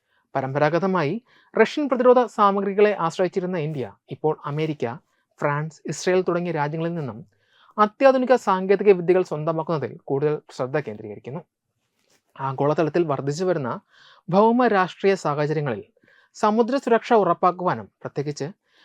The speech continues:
ചൈനയുടെ കടന്നുകയറ്റം ഫലപ്രദമായി പ്രതിരോധിക്കുവാനും ലക്ഷ്യമിട്ടുള്ള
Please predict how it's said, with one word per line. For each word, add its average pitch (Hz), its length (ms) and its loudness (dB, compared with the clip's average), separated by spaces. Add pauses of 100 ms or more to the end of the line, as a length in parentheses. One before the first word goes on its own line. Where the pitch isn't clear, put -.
(160)
ചൈനയുടെ 247 460 4
കടന്നുകയറ്റം 202 640 2
ഫലപ്രദമായി 220 640 2
പ്രതിരോധിക്കുവാനും 175 760 -2 (480)
ലക്ഷ്യമിട്ടുള്ള 226 600 2